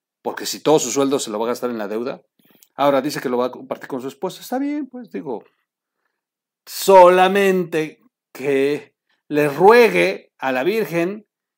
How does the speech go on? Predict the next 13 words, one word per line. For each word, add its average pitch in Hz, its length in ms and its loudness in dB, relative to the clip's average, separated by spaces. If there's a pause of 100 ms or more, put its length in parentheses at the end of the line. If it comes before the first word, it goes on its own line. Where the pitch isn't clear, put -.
(180)
que 143 160 -4
no 180 720 0
va 156 920 -4
a - 100 -12
tener 139 320 -6
una, 123 1000 -8 (680)
eh, 117 920 -6
un 165 200 -6
partido 170 540 0
opuesto 156 600 -4
a 151 60 2
Morena 135 400 -2
gobernando 123 800 -6